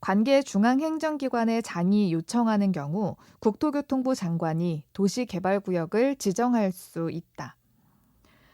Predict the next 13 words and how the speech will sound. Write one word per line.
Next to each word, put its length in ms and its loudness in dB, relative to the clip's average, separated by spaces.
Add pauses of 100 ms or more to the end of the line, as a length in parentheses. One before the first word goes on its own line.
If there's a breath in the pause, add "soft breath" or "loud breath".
(140 soft breath)
도시개발사업 920 2
시행자가 800 -2
될 220 0
수 220 -4
있는 520 -2
정부 400 0
출연기관의 920 -2
장이 540 -2 (240 loud breath)
삼십만 680 -2
제곱미터 680 0
이상으로 720 0 (220 loud breath)
국가계획과 880 0
관련해 580 0